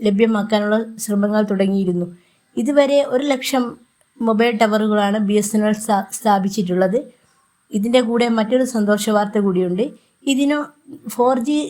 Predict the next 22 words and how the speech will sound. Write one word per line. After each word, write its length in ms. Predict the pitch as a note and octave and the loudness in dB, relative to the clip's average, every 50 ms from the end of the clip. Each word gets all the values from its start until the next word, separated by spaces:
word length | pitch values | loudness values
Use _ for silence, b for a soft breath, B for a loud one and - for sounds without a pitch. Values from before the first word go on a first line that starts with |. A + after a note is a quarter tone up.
| - _ - | -10 _ -4
ലോഞ്ചിന് 440 | A3+ A3 A3+ A3+ A3 G3+ A#3+ G#3+ B3 | 0 0 2 2 2 0 0 -2 -2
പിന്നാലെ 440 | A3 - G3+ F#3+ F#3+ F#3 F#3 F#3+ G#3+ B3+ | 0 0 -2 0 0 0 0 0 0 -2
ഫൈവ് 320 | B3 - - G3+ G#3 G#3+ G3 | -2 0 0 2 2 2 0
ജിയും 260 | G3 A3+ A#3 B3 C4 B3+ - | 0 -2 -2 -2 -2 -4 -2
അടുത്തു 260 | G3+ F#3+ F#3 - A#3+ | -4 -4 -2 -2 -4
തന്നെ 300 | A#3 G#3 A3 G#3+ G#3+ A3 | 0 0 0 2 2 2
വരുന്നതായിരിക്കും. 800 | G#3+ G3+ G3 F#3 G3 G#3+ G#3 G#3 F#3 F3 E3+ F3 D#3+ - B3 C#4+ D4 B B B B B - | 2 2 0 0 -2 -2 -2 0 0 0 -2 -4 -4 -4 -4 -6 -6 B B B B B 2
അതും 260 | A3+ A#3+ B3+ D4 E4+ G4+ - | 2 2 2 2 -2 -4 -2
തദ്ദേശീയമായി 800 | - B3+ A#3+ G3+ G#3+ A3+ G#3+ A3 - A#3+ A3 A3 G#3+ G#3+ A3 G#3+ | 0 2 2 4 2 2 0 0 0 0 0 2 0 0 0 0
വികസിപ്പിച്ചെടുത്ത 800 | G#3 G3 G#3 G#3 G#3 A3 G3+ A3 G#3 G#3 A3 G#3 G#3 G3+ A3 A#3+ D4 - | 2 2 0 0 0 -2 -2 -2 0 0 0 0 0 -2 -4 -6 -6 -8
സാങ്കേതിക 580 | - - - G#3 G3+ G#3 G3+ G#3 G#3 G3 A3 A3 G#3 | -10 -6 -4 -2 0 0 0 0 2 2 0 0 0
വിദ്യയിൽ 280 | G3 F3+ G3+ G3+ G3+ G3+ | 0 0 0 0 0 0
തന്നെയാണ്. 460 | A3+ G#3+ G3 F#3+ G3 F3+ F3 F3+ F3 F3 B B B B B B B - - | 0 0 0 0 0 -2 -2 -4 -4 -6 B B B B B B B -4 -2
നെറ്റ്വർക്ക് 480 | G#3 G3+ G#3 C4 B3+ C4+ C4 B3+ C#4+ | -2 -2 0 2 0 0 2 0 -2
ശേഷിപ്പ് 480 | C4+ - C4+ A#3+ A#3 - B3+ A3 - A#3+ | 0 2 0 0 0 0 -4 -2 -2 -2
കൂ-, 240 | G#3 G3+ A3 A3 - - - _ | -2 -2 -2 -4 -4 -10 -14 _
കൂടുതൽ 400 | - G#3+ G#3+ G#3+ A3 G#3 A#3 A#3 A#3 | 2 2 4 4 2 2 0 2 2
വർദ്ധിപ്പിക്കുന്നതിനും 840 | A3 G3+ F#3 F#3+ G#3+ G3+ G#3+ G3+ - G#3 G3 F#3+ F3+ G3 G#3 C4 - - _ _ _ _ _ _ _ - | 0 0 0 -2 -2 -2 -2 -2 0 0 0 2 0 0 -2 -4 -6 -8 _ _ _ _ _ _ _ 2
ഫൈവ് 220 | B3 A#3 B3 C4 | 2 2 4 2
ജി 120 | A#3 D4 D4+ | 0 0 0
സേവനങ്ങൾ 560 | C#4+ - C4+ B3 A#3 A#3 A#3+ A#3 A3+ A3+ A3+ | 0 2 0 0 2 0 0 0 0 0 0
നൽകുന്നതിനുമായി 880 | A3 A3 G#3 G#3 G3+ G3+ G#3 G#3 G#3+ G3 G3 G3+ G3+ G3 G3 F#3+ G3+ B3 | 2 2 0 2 0 0 0 0 0 0 0 0 0 0 2 0 0 -2